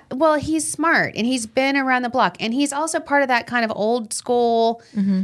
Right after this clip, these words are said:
Speaker 1: mentality, like Peter King, where he's there to do something good. He's here to leave a legacy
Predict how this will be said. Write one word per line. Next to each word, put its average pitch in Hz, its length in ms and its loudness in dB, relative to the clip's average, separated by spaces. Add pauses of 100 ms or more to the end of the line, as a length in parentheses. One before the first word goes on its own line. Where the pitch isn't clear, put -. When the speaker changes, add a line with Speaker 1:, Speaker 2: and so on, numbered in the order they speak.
(120)
Speaker 1:
mentality, 233 680 -2
like 160 220 -4
Peter 233 260 -4
King, 226 340 -4
where 160 280 -2 (100)
he's 269 520 -4 (140)
there 302 400 0
to 311 120 -2
do 247 300 -4
something 208 560 -6
good. 180 180 -4
He's 226 180 -4
here 302 220 -2
to 302 80 0
leave 226 240 -2
a 196 40 0
legacy 208 800 -4